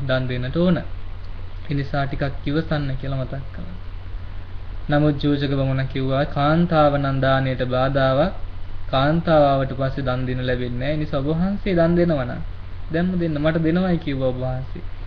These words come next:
දෙනවයි කියලා නොදී ඉන්නේ හොඳ දෙයක් නෙවෙයි, බොරුවක් වෙනව නේද කියලා. නමුත් දරුව දෙන්න හිටියේ නෑ අහල. නිසා දරුව දෙන්න හැංගුවා නේද කියලා නින්දාවකුත් කළා.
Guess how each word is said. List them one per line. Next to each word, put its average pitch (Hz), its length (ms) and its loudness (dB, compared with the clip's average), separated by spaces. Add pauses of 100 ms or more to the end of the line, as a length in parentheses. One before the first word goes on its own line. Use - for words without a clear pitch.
(360)
දෙනවයි 185 420 8
කියලා 214 220 4
නොදී 190 260 4
ඉන්නේ 196 180 2
හොඳ 180 200 4
දෙයක් 175 280 4
නෙවෙයි, 175 280 4
බොරුවක් 190 400 2
වෙනව 170 260 2
නේද 180 280 2
කියලා. - 360 -8 (920)
නමුත් 151 260 0
දරුව 170 300 8
දෙන්න 175 180 6
හිටියේ 160 320 2
නෑ 156 220 2 (100)
අහල. 143 300 -4 (580)
නිසා 151 320 2
දරුව 147 260 6
දෙන්න 160 220 4
හැංගුවා 180 420 4
නේද 175 220 4
කියලා 156 220 0
නින්දාවකුත් 175 600 2
කළා. 156 300 0